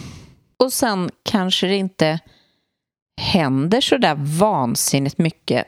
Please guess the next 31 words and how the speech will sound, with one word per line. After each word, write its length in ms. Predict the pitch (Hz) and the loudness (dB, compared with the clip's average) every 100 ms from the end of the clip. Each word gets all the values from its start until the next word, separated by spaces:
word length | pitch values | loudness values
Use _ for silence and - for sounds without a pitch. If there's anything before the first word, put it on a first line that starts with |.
| - | -2
men 220 | 143 135 | -2 0
det 80 | 143 | 0
blir 200 | 143 131 | 0 0
gan-, 220 | 147 143 _ | -2 -2 _
en, 280 | - 151 147 - | -4 -2 -4 -4
en 160 | 147 147 | -2 0
hel 260 | 139 139 | -2 -2
del, 420 | 147 143 143 143 | -2 -2 -2 -2
eh, 160 | 143 - - - | -2 -2 -4 -10
beskrivningar 800 | - 151 - 147 139 139 143 147 | -6 -4 -2 -2 -2 -2 -2 -4
av 320 | - 139 139 - _ - - - - _ _ _ _ _ - | -4 -4 -4 -10 _ -20 -20 -20 -20 _ _ _ _ _ -6
hur, 440 | 143 135 139 139 143 | -4 -2 -2 -2 -4
eh, 160 | - - - - - - _ | -4 -6 -8 -10 -14 -20 _
ja, 120 | - 165 | -4 -2
men 220 | 151 151 - | -2 -4 -6
hur, 460 | - 165 151 147 151 | -4 -2 0 0 0
eh, 200 | 147 147 - - | 0 -4 -10 -2
området 680 | 180 151 139 139 139 - | -2 0 0 0 0 -4
förändras, 920 | - - 151 147 143 143 151 - - - | -4 -2 0 0 0 0 -2 -2 -4 -2
hur 60 | 160 | -2
det 100 | 139 | 0
blir, 360 | 143 139 143 - - - _ _ _ _ | 0 0 -2 -8 -20 -20 _ _ _ _
går 260 | - 143 143 | -2 0 -2
från 300 | - 147 139 | -2 -2 -2
att 480 | 139 - - - - _ | -4 -8 -8 -8 -10 _
vara 240 | - 139 | -4 -2
väldigt, 720 | 135 139 135 135 - - - - _ - | 0 -2 -2 -6 -8 -8 -6 -8 _ -8
eh, 300 | 143 - - - - - - - | -6 -6 -8 -10 -14 -14 -14 -8
karg 420 | - 156 160 151 - | -2 -2 -2 -4 -6
till 220 | - 143 | -4 -2
att 340 | 147 - - | -2 -4 -10